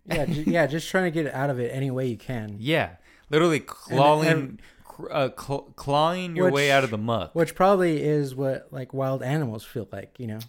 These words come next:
Speaker 1: because it's
Speaker 2: Yeah.
Speaker 1: just hunter predator, and
Speaker 2: Right.
Speaker 1: you know, they,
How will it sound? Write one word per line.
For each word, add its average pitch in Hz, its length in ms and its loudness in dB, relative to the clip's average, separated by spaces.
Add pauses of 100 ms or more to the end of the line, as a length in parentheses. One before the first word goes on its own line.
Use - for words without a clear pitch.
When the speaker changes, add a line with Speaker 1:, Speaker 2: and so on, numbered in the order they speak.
Speaker 1:
because 143 200 -2
it's - 180 0
Speaker 2:
Yeah. - 20 -8 (100)
Speaker 1:
just - 180 -10
hunter 135 380 -4
predator, 120 560 -2
and 113 300 -8
Speaker 2:
Right. 117 340 -6 (200)
Speaker 1:
you 139 80 -6
know, 113 180 -6
they, 123 340 -8